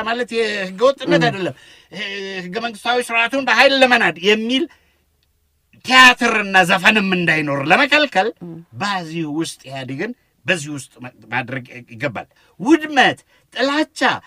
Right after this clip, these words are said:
Speaker 1: ጥጋት ያለበት ነገር ትክክል አይደለም። በቁጣ መታወር፣ እልህን በግዑዝ ንብረትና በዜጎች ላይ መወጣት ፖለቲካ ነው ወይ ብለን መጠየቅ አለብን።
Speaker 2: ም።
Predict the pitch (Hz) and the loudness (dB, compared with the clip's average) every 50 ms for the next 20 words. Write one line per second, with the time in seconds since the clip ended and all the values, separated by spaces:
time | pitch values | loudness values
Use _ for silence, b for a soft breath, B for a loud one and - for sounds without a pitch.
0 | b b _ - - 254 269 262 294 285 254 - 220 214 220 226 226 226 185 247 | b b _ -6 -4 -2 2 4 4 4 4 2 -2 -6 -6 -6 -8 -8 -8 -8
1 | 262 - - 220 226 247 254 - _ _ - - 147 143 135 - 113 107 98 - | -10 -8 -10 -10 -12 -12 -14 -18 _ _ -18 -14 -14 -14 -12 -12 -12 -12 -10 -12
2 | - 78 73 - _ _ _ _ _ _ _ _ _ _ _ - 240 - - - | -12 -16 -20 -20 _ _ _ _ _ _ _ _ _ _ _ -2 0 0 0 -2
3 | 247 - _ - 240 254 247 208 208 - _ _ - 202 202 214 240 254 262 254 | -6 -12 _ 2 2 4 4 2 0 -6 _ _ -4 -2 0 4 4 4 4 4
4 | 254 - _ _ _ _ _ _ _ _ _ _ _ - 165 175 185 208 226 247 | 0 -4 _ _ _ _ _ _ _ _ _ _ _ -2 0 2 2 4 4 4
5 | 254 254 247 240 226 185 202 202 196 196 185 180 175 165 156 165 220 233 247 190 | 4 4 0 -2 -2 0 2 4 6 6 6 6 6 4 2 -2 -4 -2 -2 0
6 | 226 226 220 220 190 196 196 196 - 202 190 185 180 175 165 170 156 165 160 - | 0 0 0 -2 -2 -2 -2 -2 -2 -4 -4 -4 -4 -2 -2 -2 -4 -4 -4 -6
7 | 147 - - 156 147 135 131 123 131 127 127 135 147 - 208 247 - _ _ _ | -8 -10 -8 -6 -6 -4 -4 -4 -6 -8 -8 -10 -8 -6 -6 -6 -6 _ _ _
8 | _ _ _ _ _ _ _ _ _ _ - 175 170 156 139 - - - - 113 | _ _ _ _ _ _ _ _ _ _ -16 -12 -12 -12 -12 -14 -18 -18 -16 -16
9 | 104 98 98 - 78 80 85 90 87 80 113 123 131 123 113 107 107 - - 90 | -14 -14 -14 -14 -14 -14 -14 -14 -12 -10 -8 -6 -6 -6 -6 -8 -12 -16 -18 -20
10 | 85 85 - - - 175 170 156 151 147 - | -20 -20 -20 -16 -14 -12 -12 -12 -14 -16 -18